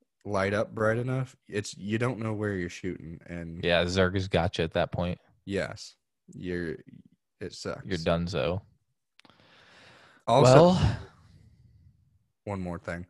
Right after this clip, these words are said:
Speaker 1: about
Speaker 2: Yeah.
Speaker 1: Space Ranger Spin. Also, if you get stopped on the ride for, like, s-, absolutely no offense at all on this, but <laughs> for someone, like, with a wheelchair getting on,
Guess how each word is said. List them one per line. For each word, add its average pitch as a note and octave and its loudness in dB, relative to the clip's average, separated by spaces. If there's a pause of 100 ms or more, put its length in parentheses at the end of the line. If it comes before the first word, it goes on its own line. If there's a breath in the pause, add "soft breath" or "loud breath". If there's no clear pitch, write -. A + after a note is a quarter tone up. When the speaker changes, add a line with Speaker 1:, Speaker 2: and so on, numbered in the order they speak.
(240)
Speaker 1:
about F2+ -6
Speaker 2:
Yeah. - -2
Speaker 1:
Space - -10
Ranger F2 -8
Spin. F2 -14 (960)
Also, B2+ 2
if A2+ -6
you A2 -4
get A#2+ 2 (200)
stopped - -4
on G#2+ -4
the G2+ -4
ride G2 -2
for, G2 -2
like, F2+ -4
s-, - -20 (1400)
absolutely A2 0
no F#2+ -2
offense F2+ -6
at F2 -10
all E2+ -8
on F2 -12
this, E2+ -12
but G#2 -4 (120)
<laughs> A#2+ 0
for C3 0
someone, A#2 0
like, G#2 -2 (580)
with A2 -2
a G2 -2
wheelchair G#2 -2
getting G#2+ -2
on, C3 2